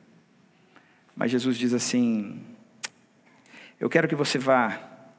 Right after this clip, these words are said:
cumprir a lei agora. A lei diz que você precisa se apresentar ao seu sacerdote. O sacerdote precisa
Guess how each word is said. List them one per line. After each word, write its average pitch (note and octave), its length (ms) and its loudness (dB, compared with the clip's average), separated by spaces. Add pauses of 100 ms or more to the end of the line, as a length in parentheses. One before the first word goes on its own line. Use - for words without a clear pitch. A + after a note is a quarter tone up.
(1160)
cumprir B2+ 420 2
a A2+ 60 4
lei G#2 260 0
agora. D#2 460 -6 (1900)
A - 100 -2
lei C3 160 6
diz B2+ 320 2
que B2 100 -4
você A#2+ 260 0
precisa A#2 500 -2
se - 140 0
apresentar A2 680 0
ao G2+ 100 0
seu G2 200 -4
sacerdote. - 1160 -4 (1400)
O F#2 60 -8
sacerdote A2+ 760 2
precisa G2 720 -2